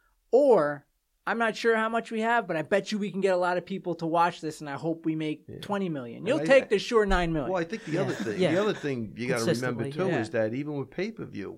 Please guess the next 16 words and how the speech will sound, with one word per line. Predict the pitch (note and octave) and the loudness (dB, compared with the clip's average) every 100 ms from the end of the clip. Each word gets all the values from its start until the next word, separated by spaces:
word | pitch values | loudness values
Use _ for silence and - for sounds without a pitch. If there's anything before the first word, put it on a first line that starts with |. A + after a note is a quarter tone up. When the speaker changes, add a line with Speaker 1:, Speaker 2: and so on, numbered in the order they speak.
| _ | _
Speaker 2:
fifty | D#3 D#3+ F3 | -8 -8 -10
percent | E3 D#3+ F3+ F#3+ | -10 -10 -8 -8
of | F3 | -8
that | C3+ C#3 | -10 -8
goes | C#3+ C#3+ | -10 -8
to | C#3+ | -10
the | C#3 | -10
pay-per-view | - F#3 G3+ G3+ G2 - | -8 -10 -10 -16 -16 -18
company. | - F#2+ - - - A2+ _ _ _ _ _ _ _ _ - | -18 -18 -18 -20 -20 -20 _ _ _ _ _ _ _ _ -12
You | A2+ | -6
know | A#2 | -4
what | B2 | -4
I | C3 | -4
mean? | C#3 | -4
Speaker 1:
And | D#3 | -6
Speaker 2:
So | C3+ A#2 A2+ | -4 -4 -6